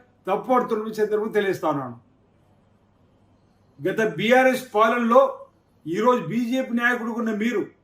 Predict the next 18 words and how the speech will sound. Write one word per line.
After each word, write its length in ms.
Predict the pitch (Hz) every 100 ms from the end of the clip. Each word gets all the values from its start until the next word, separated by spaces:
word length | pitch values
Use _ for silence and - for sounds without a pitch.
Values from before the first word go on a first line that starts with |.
| _ _ _ _ _ _ -
ఆనాడు 400 | 190 220 190 185
ఆర్థిక 280 | - 254 262
శాఖ 360 | - 226 -
మార్చిలో 540 | 247 214 226 - 233 233
ఉండి 440 | 214 214 269 - _ _ _ _ _ -
ఆనాటి 440 | 185 208 240 262 233
ముఖ్యమంత్రి 640 | 214 - 254 254 247 220
కేసీఆర్ 560 | - 220 247 240 247 247
గారు 320 | 247 - 208
చెప్పిన 260 | 214 240
మాటలకు 560 | 226 196 220 247 226 135 - _ _ _ _ _ _ -
ఈరోజు 340 | 156 226 233
రాష్ట్ర 340 | 202 254 - 226
ఆర్థిక 320 | 214 262 254
పరిస్థితిని 420 | 247 226 254 226
బట్టి 180 | 226 -
బడ్జెట్ 440 | 185 180 - -
ప్రవేశపెట్టాలి 720 | 202 226 240 - 226 240 247